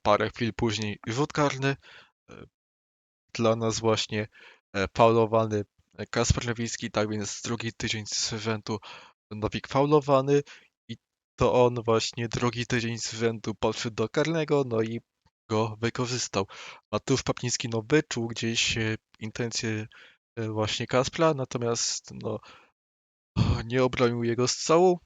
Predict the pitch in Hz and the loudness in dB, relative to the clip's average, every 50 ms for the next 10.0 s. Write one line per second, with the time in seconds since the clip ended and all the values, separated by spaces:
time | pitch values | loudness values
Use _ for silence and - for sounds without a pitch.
0 | _ - 113 110 110 107 107 107 110 110 110 110 110 113 110 - - - - 110 | _ -14 -12 -8 -6 -4 -4 -4 -4 -4 -6 -6 -6 -4 -2 -2 -2 -2 -4 -4
1 | 107 104 104 98 - 131 131 147 143 135 151 147 156 165 170 - - _ _ _ | -2 -2 -2 -2 -4 -4 -4 -4 -2 0 0 2 2 2 0 0 -6 _ _ _
2 | 127 120 117 117 117 120 117 117 123 120 120 120 123 120 - 143 139 - - 156 | -6 -4 -2 -2 -4 -4 -4 -2 0 0 0 0 -2 -4 -4 -6 -6 -4 -4 -4
3 | 160 214 214 - - - - - - - - - _ _ _ _ _ _ _ _ | -4 -4 -4 -4 -6 -8 -10 -14 -18 -20 -20 -20 _ _ _ _ _ _ _ _
4 | _ _ _ _ _ _ _ _ - 131 131 135 143 143 143 147 147 147 - - | _ _ _ _ _ _ _ _ -8 -6 -6 -4 -2 0 0 0 0 0 -2 -4
5 | - - - - 107 120 - - - 113 104 107 107 113 113 120 - - 151 147 | -8 -8 -10 -14 -14 -12 -8 -4 -2 -2 0 0 -2 -4 -4 -6 -6 -6 -4 -4
6 | - - - 156 143 143 151 147 - - 147 - - - 151 - - - - - | -2 -2 -2 -2 -2 -2 -6 -8 -6 -4 -6 -6 -6 -4 0 2 4 4 4 2
7 | - - - - - - - - - _ _ _ _ - - - _ _ _ _ | 2 0 -2 -4 -4 -6 -8 -12 -16 _ _ _ _ -20 -20 -20 _ _ _ _
8 | _ _ - 117 117 120 - _ _ _ _ _ _ _ _ _ _ - - - | _ _ -8 -6 -6 -6 -8 _ _ _ _ _ _ _ _ _ _ -6 -4 -2
9 | - 147 143 - 135 139 139 139 - - - 143 139 139 - 185 202 240 220 | -2 -2 -2 -2 -4 -6 -6 -6 -8 -6 -4 -2 -2 -2 -2 -2 -4 -4 -6